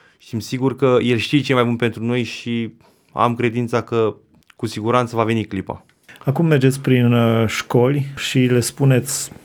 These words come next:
Speaker 2: tinerilor, adolescenților, copiilor despre pericolul drogurilor. Cum vă primesc? Cum vă primesc? Cum vă privesc? Cum, uh, prelucrează ceea ce au de la voi?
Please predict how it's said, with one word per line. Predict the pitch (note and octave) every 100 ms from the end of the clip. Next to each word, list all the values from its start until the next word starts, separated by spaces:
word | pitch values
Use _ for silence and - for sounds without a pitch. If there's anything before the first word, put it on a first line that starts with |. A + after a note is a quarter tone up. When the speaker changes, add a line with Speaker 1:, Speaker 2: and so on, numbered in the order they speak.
| _
Speaker 2:
tinerilor, | - C3 B2 B2 B2 B2
adolescenților, | A2 A2+ G#2+ - A#2+ A2+ A#2+ A2+ A2+
copiilor | A2 G#2 A2+ A2+ A2+ A2
despre | A2 A2+ - A#2 A2+ A2 A2
pericolul | A2+ A2+ - A2+ G#2+ G2+
drogurilor. | A2 A#2 G#2+ G2+ G2 F#2+ - - - - - -
Cum | C3
vă | A#2+ A#2+
primesc? | A2+ A#2 G#2 - - - - _ - _
Cum | - B2
vă | A2 A2
primesc? | A2+ G#2+ A#2 -
Cum | - A2
vă | G#2+
privesc? | - G#2 F#2+ A2 A#2+ - - - - - _
Cum, | - A#2+ A2+
uh, | A2 A2 G#2+ G#2 G#2 G2+ G2 G2+ F2+ - _ - A#2+ A2+ A2+
prelucrează | B2 A2+ G#2 - B2 A2+ A#2
ceea | A#2 A#2
ce | A2 A2+
au | A2+
de | G#2+
la | G#2+
voi? | G#2+ G#2+